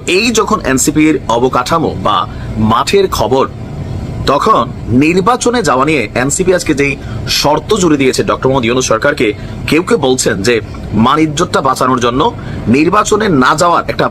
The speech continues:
বাহানা তৈরি করছেন। আবার কেউ কেউ বলছেন যে না, they are very right, তাদের বক্তব্যটা সঠিক। আপনার কাছে মনে হয় কোনটা সঠিক? এনসিপি নির্বাচনে যাবে কি যাবে না,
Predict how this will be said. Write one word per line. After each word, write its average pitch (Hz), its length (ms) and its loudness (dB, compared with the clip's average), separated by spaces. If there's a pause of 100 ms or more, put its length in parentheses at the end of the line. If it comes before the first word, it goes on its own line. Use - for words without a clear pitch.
(100)
বাহানা 185 300 2
তৈরি 120 180 0
করছেন। - 300 -2 (560)
আবার - 140 2
কেউ 196 100 4
কেউ 220 100 2
বলছেন 220 180 2
যে 220 60 2
না, 196 220 2 (200)
they 139 160 4
are 127 100 2
very 123 200 4
right, 208 240 2 (460)
তাদের 165 220 2
বক্তব্যটা 151 400 2
সঠিক। 147 340 0 (100)
আপনার 151 260 0
কাছে 196 200 -2
মনে 156 120 0
হয় 139 140 2 (300)
কোনটা 180 280 0
সঠিক? 131 300 0 (920)
এনসিপি 226 340 2
নির্বাচনে 226 400 2
যাবে 147 280 2
কি 202 200 0
যাবে 147 260 2
না, 147 140 2